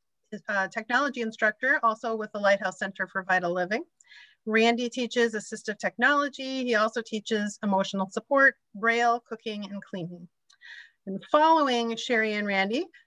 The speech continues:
um, we'll have, uh, Chloe Trolley, who is a independent living and assistive technology specialist at Access North in Duluth.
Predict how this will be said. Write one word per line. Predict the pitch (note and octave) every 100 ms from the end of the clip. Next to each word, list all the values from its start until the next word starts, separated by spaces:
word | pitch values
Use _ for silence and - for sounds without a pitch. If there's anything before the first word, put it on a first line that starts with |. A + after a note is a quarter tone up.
| _
um, | G#3+ G#3+
we'll | G#3+
have, | G#3+ G3+ G3 F#3+ - -
uh, | G3 F#3
Chloe | A#3+ A3 G#3
Trolley, | - G#3 C#4 G4+
who | C#4
is | A3 G3+ -
a | G#3 G3 G3
independent | F#3+ G#3+ A3+ A3+ G#3+ G#3+ G3+
living | G3 G3+ A3 A#3+
and | G#3
assistive | F#3+ - G#3+ G#3+ G3
technology | G3+ - G3 F#3+ G3
specialist | G3 G#3 G3+ B3 B3+ C4 _
at | F#3 F3+
Access | F#3 F#3+ - F#3+ -
North | F3+ E3+
in | F3
Duluth. | E3+ E3+ G#3 F#4+